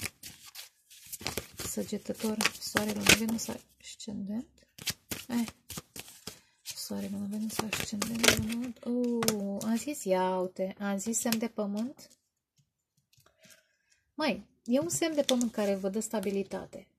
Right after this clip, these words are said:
Ia uite, regina de monede și regele de monede. Oh,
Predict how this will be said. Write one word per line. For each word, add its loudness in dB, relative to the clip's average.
Ia -6
uite, -8
regina -2
de 0
monede -4
și -4
regele 2
de 2
monede. 0
Oh, -6